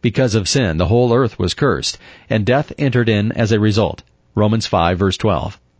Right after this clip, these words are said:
So it may be concluded that pain is one of the many results of the original sin. While not specifically stated in the Bible, medically we know that pain is a gift. Without it, we would not know when we needed medical attention. In fact,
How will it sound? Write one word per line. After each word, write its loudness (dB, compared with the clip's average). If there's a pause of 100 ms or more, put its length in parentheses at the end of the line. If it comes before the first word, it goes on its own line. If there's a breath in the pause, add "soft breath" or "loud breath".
(340 soft breath)
So 2
it -2
may 2
be 2
concluded 2
that 0
pain 0
is -2
one 2
of 0
the 2
many 0
results 0
of 0
the 0 (100)
original 2
sin. -4 (680)
While 0
not 2
specifically 0
stated 0
in 0
the 2
Bible, 0
medically 0
we 2
know 2
that -2
pain 0
is 0
a 2
gift. -2 (420 loud breath)
Without 2
it, 2
we 2
would 2 (180)
not 0
know 2
when 2
we 4
needed 0
medical 0
attention. -2 (560 soft breath)
In 0
fact, 0